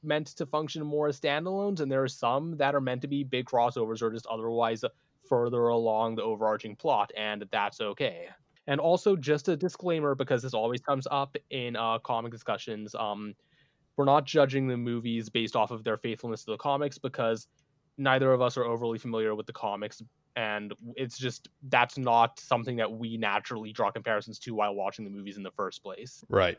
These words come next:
Speaker 1: And, uh, yeah, I think that covers the big things.
Speaker 2: All right, so let's just, uh, let's not dilly-dally anymore. Let's get started with, uh, let's start out with two thousand eight's Iron Man.
Speaker 1: Yeah, first of all, Jesus fucking Christ, this movie came out in two thousand eight. It's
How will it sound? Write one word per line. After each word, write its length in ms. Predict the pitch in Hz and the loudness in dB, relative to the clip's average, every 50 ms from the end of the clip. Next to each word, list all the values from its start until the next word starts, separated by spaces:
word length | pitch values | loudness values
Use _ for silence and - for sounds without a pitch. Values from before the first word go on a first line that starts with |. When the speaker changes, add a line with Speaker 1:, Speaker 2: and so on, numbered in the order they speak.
| _ _ | _ _
Speaker 1:
And, 200 | - 127 123 120 | -4 -2 -2 -2
uh, 260 | 123 120 120 117 117 - _ | -2 -2 -4 -4 -6 -6 _
yeah, 160 | 143 156 151 139 | 2 2 4 4
I 80 | 113 | 2
think 180 | - 139 135 131 | 0 -2 -2 0
that 220 | 143 135 131 - | 0 0 0 2
covers 320 | - 147 127 127 131 123 - | 2 2 2 2 0 -2 -2
the 60 | 127 | -4
big 200 | 127 135 135 135 | -4 -4 -4 -2
things. 400 | 127 113 117 131 143 135 - - 160 165 - _ _ _ _ | -4 -4 -2 -4 -8 -10 -10 -12 -12 -12 -12 _ _ _ _
Speaker 2:
All 120 | 131 127 117 | 8 8 10
right, 220 | 120 160 170 - - - | 10 8 6 4 0 -4
so 240 | - - 127 117 107 | -4 2 6 8 8
let's 140 | 117 123 | 8 8
just, 240 | - 123 110 - - | 8 4 4 4 6
uh, 220 | 113 107 101 101 95 | 8 10 10 10 10
let's 220 | 98 120 120 - | 8 6 8 8
not 220 | 123 117 113 107 | 8 8 8 8
dilly-dally 440 | 90 113 117 123 117 120 117 113 113 | 4 4 6 8 10 10 12 12 10
anymore. 360 | 113 113 113 127 139 147 127 | 10 8 6 6 6 6 8
Let's 480 | 101 107 123 - - - - - - - - _ _ | 8 8 4 4 0 -4 -4 -4 -6 -6 -8 _ _
get 240 | - 117 107 104 - | 8 8 8 8 6
started 420 | - - 123 113 117 131 131 110 | 4 8 10 10 10 10 10 8
with, 320 | 95 95 110 113 - - - | 8 8 6 6 6 6 8
uh, 260 | 123 117 113 113 107 | 8 10 10 10 10
let's 180 | 95 110 139 - | 8 6 4 6
start 220 | - - 160 156 | 6 6 8 8
out 120 | 160 165 147 | 8 6 8
with 380 | 143 147 165 165 - - - | 8 6 6 6 2 -4 -8
two 180 | - - 160 160 | -2 0 2 4
thousand 380 | 151 156 147 156 156 156 135 143 | 6 6 6 6 6 6 6 6
eight's 220 | 170 185 - - - | 6 6 4 0 2
Iron 360 | - 139 165 196 202 160 123 | 4 6 6 8 8 8 10
Man. 340 | 110 98 92 92 90 90 90 - _ - | 10 10 8 6 4 2 0 -4 _ 2
Speaker 1:
Yeah, 320 | 139 175 196 165 113 104 104 - - | 4 6 6 6 4 2 -4 -12 -20
first 320 | _ - - 208 202 - 165 | _ -2 0 0 0 2 0
of 60 | 147 | 2
all, 140 | 131 131 127 | 2 2 0
Jesus 360 | 127 180 196 170 139 127 - | 0 -4 -4 -4 -4 -6 -2
fucking 260 | - 180 165 - 147 | -2 -2 -2 -2 -4
Christ, 280 | 135 - 170 151 131 113 | -2 0 0 0 0 -2
this 100 | 101 135 | -2 -2
movie 180 | 143 147 147 | -2 -2 -2
came 160 | 135 156 147 | -4 -2 -2
out 80 | 156 - | -2 -4
in 80 | 107 110 | -4 -8
two 240 | - - - 156 | -8 -6 -6 -4
thousand 380 | 151 - 151 147 135 127 113 107 | -2 0 0 0 0 -2 -2 -2
eight. 360 | 120 131 110 92 - - - _ _ _ _ _ | -2 -2 -2 -6 -10 -14 -18 _ _ _ _ _
It's 140 | _ - | _ -20